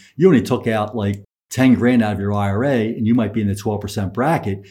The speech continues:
but all of a sudden you pay twenty-seven percent. Why? Because it impacted the taxation of your Social Security benefits. Um, tax sensitive assets. I mean,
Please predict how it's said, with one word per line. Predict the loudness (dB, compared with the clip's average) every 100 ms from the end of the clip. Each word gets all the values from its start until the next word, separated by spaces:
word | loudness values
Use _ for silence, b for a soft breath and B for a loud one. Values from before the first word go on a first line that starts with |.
| B
but | -6
all | -4
of | -4
a |
sudden | -2 -2 -2
you |
pay | -2 -4
twenty-seven | -4 0 2 2 0 -4 -6
percent. | -6 -6 -6 -6
Why? | -6 -2 -2 -4 B B
Because | -8 -4
it | 0
impacted | 0 0 0 -2 -4 -10
the | -10
taxation | -6 -6 -4 -4 -4 -6
of | -6
your | -6
Social | -2 -2
Security | -4 -4 -2 -2
benefits. | -6 -10 -10 -14 -16 -20 b b b b
Um, | -6 -2 0 -2
tax | -2 0 0 2
sensitive | 0 0 -2
assets. | -2 -2 -2 -6 -6
I | -2
mean, | 0 0 -2